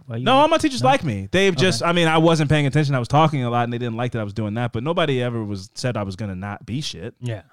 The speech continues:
Speaker 2: They all said I was gonna do something where I was gonna be talking.
Speaker 1: <laughs>
Speaker 2: And so, boom, look at me now. <laughs>
Speaker 1: Uh, uh, so Davis was known by police as a small-time thief,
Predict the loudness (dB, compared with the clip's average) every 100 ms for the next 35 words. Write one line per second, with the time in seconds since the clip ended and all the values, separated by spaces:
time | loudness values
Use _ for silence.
0 | _ 0 4 6 4 4 2 2 2 0
1 | -2 -4 -4 -4 -8 -8 _ _ _ -4
2 | -2 -2 -4 -8 -2 -2 -2 -8 -20 _
3 | -2 0 0 -2 -6 -8 -12 -14 -14 -10
4 | -6 -4 -4 -4 -2 -2 -4 -2 -2 -2
5 | -4 -12 _ _ _ _ _ _ _ _
6 | _ -8 -8 -6 -4 -4 -4 -10 -8 -10
7 | -8 -12 -12 _ -6 -4 -4 -2 2 2
8 | 2 2 4 6 6 4 4 2 4 4
9 | 6 4 4 4 4 2 0 -2 -2 -2
10 | -2 2 2 4 2 2 -2 -6 -8